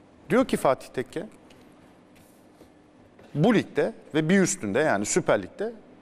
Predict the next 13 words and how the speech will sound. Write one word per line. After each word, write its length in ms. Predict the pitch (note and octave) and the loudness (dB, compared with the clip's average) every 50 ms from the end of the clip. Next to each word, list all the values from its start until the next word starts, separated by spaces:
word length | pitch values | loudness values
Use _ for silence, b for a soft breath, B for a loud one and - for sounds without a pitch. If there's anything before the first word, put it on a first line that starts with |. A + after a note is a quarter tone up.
| - - - - | -20 -20 -20 -8
futbol 340 | - - F3+ - - C#3 A#2 | -6 -6 -4 0 0 0 0
falan 260 | - C#3 C#3 A3+ C4 | 0 0 -2 0 0
oynanmıyor, 420 | C4 C4 C4 B3 A3 F3+ C3 G#2+ - | 0 2 2 2 2 2 0 0 0
taktik 340 | - C#3+ C3+ - - E3+ | 0 -2 -2 -2 -6 -4
falan 220 | - F#3 F3 F#3+ G#3 | -2 0 0 2 2
yok." 260 | G#3+ A3 G#3 - - - | 2 0 0 -2 -4 -8
diyor. 140 | E2+ B1+ - - - - - _ _ - - _ _ _ _ _ _ _ _ _ - - _ _ _ _ _ _ _ _ _ _ _ _ _ _ _ _ _ _ _ - - - - - | -10 -10 -12 -14 -18 -20 -20 _ _ -20 -20 _ _ _ _ _ _ _ _ _ -20 -20 _ _ _ _ _ _ _ _ _ _ _ _ _ _ _ _ _ _ _ -20 -20 -16 -4 -2
Kaba 240 | - F3+ E3+ G3 - | 0 2 2 2 0
söylüyorum, 440 | - C#3+ A2 G2 F#2 F#2+ F2 E2+ - - | -2 -4 -6 -4 -4 -6 -6 -8 -6 -4
taktik 420 | E3 E3 E3 - - E3 - - | -4 -4 -4 -6 -8 -10 -8 -6
maktik 400 | D3 C3+ - - - G3 - - | -6 -6 -6 -8 -12 -12 -2 0
yok 240 | C#3+ C#3 - - - | 0 0 0 -2 -8
diyor 220 | F#2+ F2+ D#2+ C#2+ | -10 -8 -10 -10